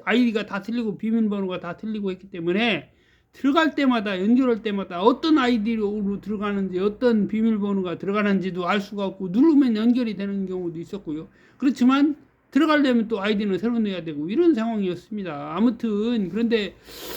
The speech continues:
지금 이번에 그 의사, 저, 그 대학 의대병-, 의대 정원 확대 문제가 지금 굉장히 심각한 상황입니다.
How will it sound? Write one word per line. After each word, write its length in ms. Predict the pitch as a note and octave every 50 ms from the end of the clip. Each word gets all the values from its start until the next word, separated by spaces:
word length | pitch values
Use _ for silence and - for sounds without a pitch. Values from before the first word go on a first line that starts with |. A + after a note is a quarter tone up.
| - - - - _ _ _ _ _ _ _ _ _ - - - - - -
지금 480 | - A3 G#3+ C4+ C4+ B3+ A#3+ G#3+ - - _ _ _ _ _ _ _ _ _ _ _ _ _ _ _ _ _ _ _ _ _ _ _ _
이번에 760 | G#3+ A3+ G#3 C#4 C#4+ C#4+ C#4 C#4 C4+ C4 B3+ B3+ B3 A#3+ A#3+
그 760 | A#3+ A#3+ A#3+ A#3+ A#3+ A#3 A#3 A#3 A3+ A3+ A3 A3 A3+ A3 A3 - -
의사, 720 | B3 C4 C#4 C4+ G3 B3+ B3 B3 B3 A#3+ A#3+ A#3 G3+ G3+ G3+ F#3 -
저, 200 | - B3 A3 G#3+ G3+ F#3 A3 G#3+ G#3+ - _ - -
그 500 | - A3+ A#3 A#3 A#3 A3+ A3+ A3 A3 G#3+
대학 560 | A3 A3 B3 B3 B3+ B3+ B3 A#3+ A#3 G#3 F#3+ - - - - - F3+ F#3 G3 G#3+ - - - _ _ -
의대병-, 880 | A#3 B3 B3+ A3 C#4 C4 B3+ G3 A3+ A#3 A#3 A#3 A#3 A#3 A3+ A3+ - -
의대 600 | G3+ A3+ B3 B3+ G#3 C4 B3+ B3 A#3+ A#3 A3+ A3
정원 480 | A3 A3 A3+ A3+ A3+ A3+ A3+ A3 G#3+
확대 720 | G3 G#3+ - - _ B3 A#3 A3 A3 G#3+ G#3 G#3 G#3 G#3 G3
문제가 540 | G3 G#3 G3 G3 G#3 F#3 F#3+ F#3+ F#3 F#3
지금 400 | F3 - F3+ F#3 F3+ F3+ F3 E3 -
굉장히 560 | - G3+ A3 A3 G3 A#3 A3+ G#3+ G#3 G3 F#3+
심각한 680 | F#3 - - B3 A#3+ A#3+ A3 A#3 - - - A3+ A3 G#3+
상황입니다. 800 | G#3+ - G#3+ A3+ A#3+ A#3+ A#3+ A3+ A3 G#3 F#3+ F#3 E3+ D3+ D3 -